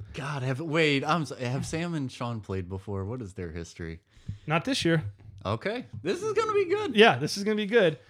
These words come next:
Speaker 2: All right, this is a guy who's taken the league by storm. He's inspired everybody.
Speaker 1: Yeah,
Speaker 2: A league that
Speaker 1: yeah,
Speaker 2: is
Speaker 1: yeah.
Speaker 2: famously suspicious of newcomers. He's won us all over. He hasn't lost a match this year. The only undefeated
Speaker 1: Fuck.
Speaker 2: player in Kloosterling. I'm putting Parker Sheridan out there. I can't, I can't hold him back anymore.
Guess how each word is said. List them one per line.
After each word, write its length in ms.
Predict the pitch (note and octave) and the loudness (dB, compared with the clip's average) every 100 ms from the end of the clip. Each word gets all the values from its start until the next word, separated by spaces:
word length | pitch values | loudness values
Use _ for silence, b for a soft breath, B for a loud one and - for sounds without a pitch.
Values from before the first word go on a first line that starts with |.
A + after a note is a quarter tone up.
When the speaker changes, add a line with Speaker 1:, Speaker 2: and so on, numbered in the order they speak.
| b b | b b
Speaker 2:
All 60 | G3 | 6
right, 180 | F3 D3+ | 8 6
this 160 | B3 | 4
is 120 | D#4 | 4
a 40 | B3+ | 6
guy 240 | G#3+ G3 | 10 12
who's 140 | E3+ - | 12 10
taken 240 | G#3 G3+ | 8 10
the 80 | G#3 | 6
league 220 | F3+ E3+ | 6 6
by 100 | D#3 | 6
storm. 480 | C#3+ - D#3 D3 C#3+ | 6 4 4 6 6
He's 160 | C#3 C#3+ | 6 4
inspired 500 | D#3 - G#3 G3+ F3 | 2 8 10 12 12
everybody. 640 | D#3 D#3+ D3+ D3+ D3 B2 b | 8 8 8 8 8 4 b
Speaker 1:
Yeah, 220 | - A2+ F3+ | -6 2 6
Speaker 2:
A 20 | |
league 300 | F#3 A#3 G3+ | 8 8 8
that 120 | G#3 | 8
Speaker 1:
yeah, 40 | F3 | 8
Speaker 2:
is 160 | F#2 | 4
Speaker 1:
yeah. 260 | F2 E2+ - | 0 -4 6
Speaker 2:
famously 920 | D4+ E4+ C#4+ G#3 - F#3 F3 E3+ E3 b - | 8 12 12 10 8 10 10 10 6 b -4
suspicious 640 | - - - A#3 G#3+ - | 0 4 8 10 10 8
of 120 | F3+ | 8
newcomers. 600 | F3 F3 E3+ D#3 D3+ D3 | 10 10 8 8 6 6
He's 160 | E3+ D3+ | 6 8
won 240 | D#3 G#3+ | 10 10
us 160 | A#3 - | 8 8
all 200 | F3+ D#3+ | 6 6
over. 400 | D3+ D3 D3+ C3+ b b - | 4 4 2 0 b b 8
He 100 | G#3+ | 10
hasn't 240 | B3+ B3 | 10 8
lost 260 | G3+ F#3 - | 6 6 6
a 60 | |
match 320 | D#3+ D#3 D3 | 6 6 4
this 220 | - C#3+ - | 2 2 4
year. 200 | D3 C#3 | 6 6
The 120 | D#3+ | 6
only 300 | G#3 A3 B3 | 8 10 10
undefeated 440 | G#3+ F3+ - F#3 F3 | 8 6 6 8 8
Speaker 1:
Fuck. 100 | - | 8
Speaker 2:
player 420 | F3 D#3+ D3 C#3 b b - | 8 8 6 2 b b 0
in 120 | D#3 | 0
Kloosterling. 720 | - F#3 D#3+ D#3+ C#3 C3+ C3 G2+ _ _ _ _ | 6 6 6 4 4 4 2 -2 _ _ _ _
I'm 160 | F3+ F#3+ | 4 8
putting 240 | G#3+ F3+ | 10 8
Parker 300 | C3 E3+ D3+ | 8 6 6
Sheridan 460 | C3 - D3 D3 B2 | 4 6 6 6 4
out 180 | B2 A2 | 2 2
there. 160 | B2 | 2
I 80 | C3+ | 4
can't, 320 | E3+ F3+ D#3 | 4 4 6
I 80 | F3 | 4
can't 260 | F#3+ G3+ D3+ | 4 2 2
hold 160 | D#3 | 2
him 140 | C#3+ E3 | 4 6
back 240 | C#3 B2+ | 4 2
anymore. 480 | C#3 C3+ C3+ C#3+ A#2+ | 2 2 2 -2 -6